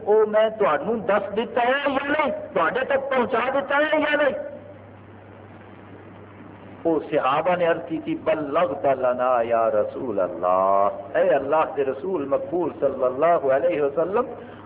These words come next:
اللہ دا بھیجا ہوا دین تساں ساڈے تک پہنچا دیتا ہے، سانو دس دیتا ہے، او دا عملی نمونہ سانو دکھا دیتا ہے۔ جس ویلے انہوں نے ایک گواہی دیتی، اے اقرار کیتا، کہ آپ نے آسمان کی طرف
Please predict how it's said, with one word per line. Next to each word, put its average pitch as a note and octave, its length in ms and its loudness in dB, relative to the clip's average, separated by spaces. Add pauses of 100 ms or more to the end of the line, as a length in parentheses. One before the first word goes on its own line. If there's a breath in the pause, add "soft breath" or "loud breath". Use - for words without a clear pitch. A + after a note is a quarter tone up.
اللہ F#3 480 0
دا G3+ 60 0 (120)
بھیجا C#3+ 380 0
ہوا F3+ 200 4 (120)
دین G3 320 -4
تساں F3+ 380 -2 (100)
ساڈے D3+ 300 2
تک D#3+ 320 -4
پہنچا B2+ 500 0
دیتا A2 260 -2
ہے، B2 100 2 (100)
سانو F#3+ 260 0
دس G3+ 360 -2
دیتا F#3+ 280 0
ہے، F#3 200 4 (160 loud breath)
او G#3+ 60 2
دا G#3+ 320 2
عملی A3 240 0
نمونہ G#3+ 420 2 (140)
سانو G3+ 260 2
دکھا F#3+ 480 0
دیتا D#3+ 260 0
ہے۔ C3 60 2 (440 loud breath)
جس D3+ 180 -2
ویلے E3+ 200 4
انہوں F#3+ 340 2
نے F#3 80 0
ایک F#3+ 320 0
گواہی B3 480 0
دیتی، C#4 160 -2 (640 loud breath)
اے A3 160 2
اقرار G#3+ 600 2
کیتا، C#4+ 600 0 (100)
کہ G3 60 6
آپ F#3 300 0
نے G3+ 80 2
آسمان G3 580 2
کی A#3 120 -4
طرف A3 180 2